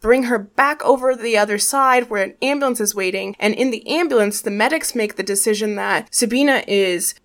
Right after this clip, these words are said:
being combative. She was kicking at people. She was saying statements much like Ursula did about people not being real, asking for the police to be called, even though the police kept reassuring her,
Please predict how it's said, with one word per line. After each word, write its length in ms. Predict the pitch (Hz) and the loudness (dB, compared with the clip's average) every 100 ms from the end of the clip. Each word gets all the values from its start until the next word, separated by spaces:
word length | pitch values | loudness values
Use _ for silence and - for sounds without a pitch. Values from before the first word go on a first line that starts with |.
| - | -4
being 220 | 220 196 | -2 -2
combative. 600 | 190 196 208 240 262 254 | -4 -2 4 4 4 2
She 140 | - | -2
was 140 | 202 - | -6 -10
kicking 400 | - 302 302 285 | -8 -8 -2 -2
at 120 | 262 | -2
people. 380 | 277 285 262 247 | -4 -2 4 4
She 180 | - 262 | 4 -2
was 160 | 240 | -2
saying 420 | - 247 254 320 | 0 0 2 0
statements 640 | 311 - 269 - 247 220 - | 0 -2 -2 -2 -4 -4 -2
much 380 | 208 254 302 | 0 0 0
like 180 | 320 262 | -2 -2
Ursula 440 | 214 302 - 269 202 | 0 0 0 0 0
did 260 | 190 190 | 0 0
about 300 | 190 190 135 | 2 2 2
people 280 | - 233 220 | -2 -4 -2
not 300 | 208 156 - | 0 -2 -4
being 300 | 190 185 196 | -8 -8 -6
real, 440 | 240 277 269 269 262 - - | 0 4 6 4 0 -16 -14
asking 460 | - 269 - 285 254 | -2 0 0 0 -2
for 100 | 247 | -2
the 80 | 202 | -4
police 500 | - 220 226 254 - | 0 0 0 -2 -2
to 100 | 208 | -4
be 100 | 208 | -8
called, 440 | - - 269 262 | -6 2 6 6
even 340 | - 233 240 240 | 2 -4 -2 4
though 120 | 269 | 4
the 80 | 233 | 2
police 360 | 233 240 254 | -4 -4 -4
kept 240 | - 240 240 | -6 -8 -2
reassuring 580 | 233 214 - 285 254 226 | 0 0 2 2 2 0
her, 380 | 202 196 190 | 0 0 -2